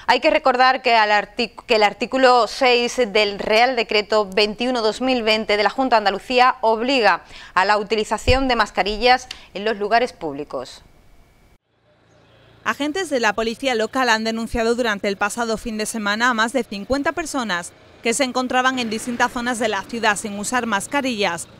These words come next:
Speaker 2: y sin guardar la correspondiente distancia interpersonal de seguridad.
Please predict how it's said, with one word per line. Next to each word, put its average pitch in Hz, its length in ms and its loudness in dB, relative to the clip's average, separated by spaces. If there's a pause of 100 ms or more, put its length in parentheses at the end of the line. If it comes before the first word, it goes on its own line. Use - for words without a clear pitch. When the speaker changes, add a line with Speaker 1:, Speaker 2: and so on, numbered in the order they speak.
(120)
Speaker 2:
y 208 100 -6
sin 240 180 -2
guardar 240 340 2
la 247 160 2
correspondiente 226 800 -4
distancia 262 460 -6
interpersonal 233 720 -4
de 185 80 -8
seguridad. 196 640 0